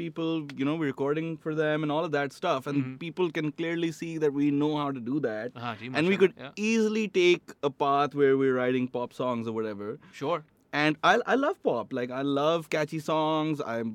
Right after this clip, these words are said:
Speaker 1: I'm, you know, all for that.
Speaker 2: Mm-hmm.
Speaker 1: But, like, personally, I like making heavy shit, right?
Speaker 2: यार, एक हमारे, especially जो देसी डिस्कोर्स है ना, इसमें, uh, म्यूचुअल एक्सक्लूसिविटी का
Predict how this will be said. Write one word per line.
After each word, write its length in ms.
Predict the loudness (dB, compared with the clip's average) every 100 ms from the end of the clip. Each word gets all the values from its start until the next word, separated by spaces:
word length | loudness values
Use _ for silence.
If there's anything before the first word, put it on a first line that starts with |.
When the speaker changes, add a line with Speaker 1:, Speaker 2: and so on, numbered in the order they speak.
| -8 -6
Speaker 1:
I'm, 100 | -4 -6 -6
you 40 | -6
know, 80 | -6 -6 -2
all 120 | 0 2
for 180 | 2 2
that. 220 | 2 -2 -2
Speaker 2:
Mm-hmm. 100 | 6
Speaker 1:
But, 200 | 6 6
like, 280 | 6 4 4 -2 _ _
personally, 540 | 4 4 4 2 2 0 2
I 80 | 4
like 200 | 4 2 0
making 220 | -2 -2 -4
heavy 120 | -4 -2
shit, 180 | -4 -4 -6
right? 260 | -4 -4 -6 -20 -20 -12
Speaker 2:
यार, 160 | -12 -12 -12 -14
एक 160 | -12 -16 -18 -16
हमारे, 380 | -12 -10 -6 -8 -8
especially 480 | -12 -10 -10 -10 -12 -10
जो 80 | -10 -12 -12
देसी 260 | -12 -10 -12
डिस्कोर्स 480 | -12 -12 -10 -10 -10
है 60 | -12
ना, 40 | -12 -14 -16
इसमें, 300 | -14 -10 -10 -12 _ _ _ _ -10
uh, 340 | -8 -8 -12 -16 _ _ _ _ -12 -8
म्यूचुअल 240 | -6 -6
एक्सक्लूसिविटी 640 | -8 -8 -10 -8 -8 -8
का 80 | -8